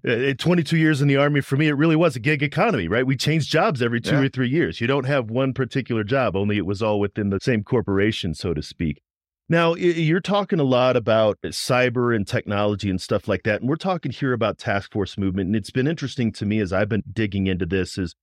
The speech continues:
Speaker 1: really it seems to be sort of two different buckets, and I'll set this up in, in saying that transportation, maybe specifically, and I'll maybe push the point a little bit, it's a little bit low tech, right? It's left foot, right foot, steering wheels in the middle. Like, it's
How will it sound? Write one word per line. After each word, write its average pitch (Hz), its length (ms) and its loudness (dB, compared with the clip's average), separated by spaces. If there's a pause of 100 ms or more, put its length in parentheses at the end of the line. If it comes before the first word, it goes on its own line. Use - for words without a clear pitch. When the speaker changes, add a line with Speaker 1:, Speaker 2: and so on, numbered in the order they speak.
(240)
Speaker 1:
really 175 240 2
it 113 120 -2
seems 156 300 -2
to 131 120 -4
be 107 120 2
sort 110 300 -2
of 82 100 -6
two - 140 -4
different 107 340 -4
buckets, 110 520 -2
and 107 180 -2
I'll 110 120 -2
set - 260 -2
this 120 240 -2
up 123 200 2
in, 104 220 -2
in 107 160 -2
saying 123 380 0
that 104 220 2 (460)
transportation, 131 960 0
maybe 110 280 0
specifically, 127 960 -2
and 120 140 -2
I'll 117 100 0
maybe 117 420 0 (140)
push - 220 -4
the - 80 -8
point 160 240 0
a 139 40 2
little 117 200 2
bit, 117 160 -2 (360)
it's - 200 -6
a - 20 0
little 226 180 2
bit 185 140 2
low 160 240 4
tech, - 400 -4
right? 135 220 2
It's - 320 -4
left 127 200 2
foot, 156 220 -2
right 120 240 2
foot, 143 180 -2
steering 131 320 0
wheels 135 280 2
in 156 40 -4
the 151 60 2
middle. 131 200 4
Like, 117 200 0
it's - 160 -2